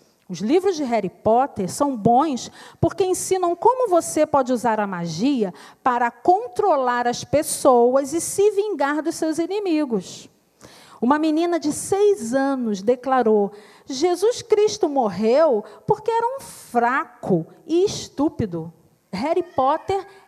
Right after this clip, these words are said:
é que é legal." E um menino de onze anos, pasmem, disse assim: Os livros de Harry Potter são incríveis.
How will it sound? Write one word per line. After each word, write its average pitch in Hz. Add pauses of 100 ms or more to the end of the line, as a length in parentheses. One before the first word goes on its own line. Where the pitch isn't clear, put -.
é 349
que 359
é 370
legal." 208 (1040)
E 277
um 381
menino 370
de 311
onze 370
anos, 226
pasmem, 208
disse 226
assim: 202
Os 208
livros 359
de 349
Harry 320
Potter 240
são 339
incríveis. 392